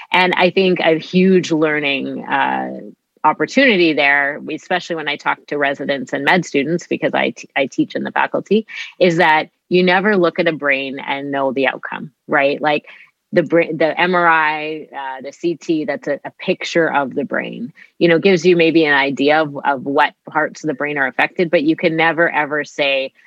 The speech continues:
that means that the child is gonna not do this or do this, right?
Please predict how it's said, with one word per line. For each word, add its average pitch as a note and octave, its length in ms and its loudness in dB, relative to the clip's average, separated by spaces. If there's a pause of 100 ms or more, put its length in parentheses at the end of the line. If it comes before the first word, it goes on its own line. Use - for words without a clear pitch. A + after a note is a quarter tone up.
(120)
that D3 280 2
means C3+ 400 -16
that C#3+ 160 -8
the C#3+ 80 -8
child C3 340 -4
is C3 120 -10
gonna B2+ 460 -4
not C#3 380 0
do C#3 160 0
this B2+ 300 -2
or C3+ 80 0
do B2+ 220 -2
this, B2 320 -4
right? C#3 280 0